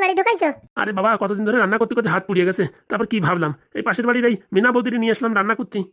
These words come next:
Speaker 1: সব বুঝি আমি, সব বুঝি তোমার শয়তানি প্ল্যান।
Speaker 2: আরে বাবা, এতে শয়তানি প্ল্যানে কি হলো? হাত পুড়িয়ে গেছে, তাই একটু বৌদির ডাকি নিয়েছি রান্না করতে।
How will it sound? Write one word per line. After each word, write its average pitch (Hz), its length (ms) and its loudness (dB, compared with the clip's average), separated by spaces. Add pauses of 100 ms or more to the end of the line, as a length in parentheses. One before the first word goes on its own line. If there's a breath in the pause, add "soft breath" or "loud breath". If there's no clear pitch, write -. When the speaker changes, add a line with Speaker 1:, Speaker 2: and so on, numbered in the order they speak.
(200)
Speaker 1:
সব 311 240 0
বুঝি 330 240 2
আমি, 370 100 0 (100)
সব 349 180 0
বুঝি 330 220 0
তোমার 320 200 -2
শয়তানি 311 340 -2
প্ল্যান। 285 200 2 (240)
Speaker 2:
আরে 247 120 4
বাবা, 202 140 2
এতে 220 140 0
শয়তানি 247 260 2
প্ল্যানে 262 260 2
কি 220 120 2
হলো? 160 120 2 (260 soft breath)
হাত 208 160 2
পুড়িয়ে 208 180 0
গেছে, 220 140 -2
তাই 247 120 4
একটু 233 140 -4
বৌদির 208 240 0
ডাকি 190 160 -2
নিয়েছি 190 200 -2
রান্না 190 240 0
করতে। 175 160 -4